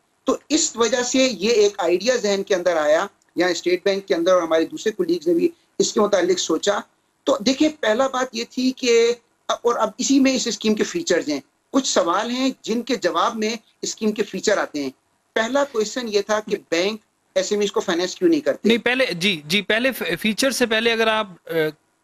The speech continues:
Speaker 2: eligible बताइएगा, define कर सकते हैं कि एसएमईज आपकी नज़र में क्या हैं,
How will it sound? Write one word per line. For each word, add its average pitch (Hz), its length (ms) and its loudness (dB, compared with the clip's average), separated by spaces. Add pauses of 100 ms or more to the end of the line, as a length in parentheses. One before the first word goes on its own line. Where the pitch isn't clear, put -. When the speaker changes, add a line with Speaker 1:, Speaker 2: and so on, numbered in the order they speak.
(180)
Speaker 2:
eligible 226 460 2
बताइएगा, 170 480 2
define 185 480 0
कर 226 140 0
सकते 247 280 -2
हैं 254 160 4
कि 247 120 -2
एसएमईज 220 580 0
आपकी 208 280 0
नज़र 202 240 2
में 190 140 -4
क्या 196 160 0
हैं, 135 220 -2